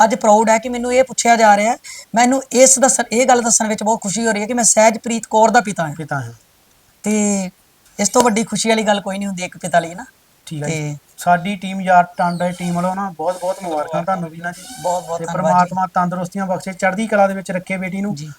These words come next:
Speaker 2: ਤੇ ਹੋਰ ਉੱਚੀਆਂ ਬੁਲੰਦੀਆਂ ਦੇ ਉੱਤੇ ਲੈ ਕੇ
Speaker 1: ਮੇਰੇ
Speaker 2: ਜਾਵੇ।
Speaker 1: ਵੱਲੋਂ ਜੀ ਇੰਨੀ ਮਿਹਨਤ ਕਰ ਰਹੀ ਹੈ, ਜਿੱਥੇ ਤੱਕ ਮੇਰੀ ਕੋਸ਼ਿਸ਼ ਹੋਏਗੀ ਮੈਨੂੰ ਅੱਗੇ ਤੋਂ ਅੱਗੇ ਜ਼ਰੂਰ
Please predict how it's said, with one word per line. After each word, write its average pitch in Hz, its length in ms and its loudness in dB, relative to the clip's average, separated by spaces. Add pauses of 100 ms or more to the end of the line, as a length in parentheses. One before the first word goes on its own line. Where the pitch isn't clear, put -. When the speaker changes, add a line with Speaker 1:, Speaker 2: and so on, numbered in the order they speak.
(100)
Speaker 2:
ਤੇ 202 60 -4
ਹੋਰ 196 420 0 (100)
ਉੱਚੀਆਂ 214 500 -2 (500)
ਬੁਲੰਦੀਆਂ 190 320 0
ਦੇ 190 80 -4
ਉੱਤੇ 180 140 -4
ਲੈ 170 80 0
ਕੇ 175 60 2
Speaker 1:
ਮੇਰੇ 196 100 0
Speaker 2:
ਜਾਵੇ। 220 140 0
Speaker 1:
ਵੱਲੋਂ 240 280 4
ਜੀ 226 260 -2 (140)
ਇੰਨੀ 208 220 0
ਮਿਹਨਤ 214 280 -2
ਕਰ 220 160 6
ਰਹੀ 214 200 0
ਹੈ, 220 60 4 (360)
ਜਿੱਥੇ 220 220 2
ਤੱਕ 262 200 2
ਮੇਰੀ 240 380 -2 (520)
ਕੋਸ਼ਿਸ਼ 226 360 4
ਹੋਏਗੀ 226 300 4
ਮੈਨੂੰ 226 320 -4 (540)
ਅੱਗੇ 214 220 4
ਤੋਂ 214 160 4
ਅੱਗੇ 214 180 0
ਜ਼ਰੂਰ 202 380 -2